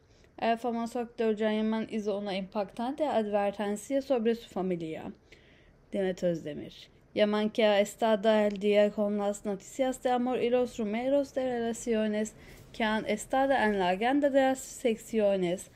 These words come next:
de la revista últimamente hizo una declaración en su familia sobre Demet Özdemir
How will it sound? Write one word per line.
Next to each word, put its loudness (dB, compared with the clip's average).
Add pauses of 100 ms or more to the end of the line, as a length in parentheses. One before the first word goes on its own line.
(300)
de 0
la 2
revista 2
últimamente 2
hizo 2
una 2
declaración 0
en -2
su -8
familia 0
sobre -2
Demet -2
Özdemir 0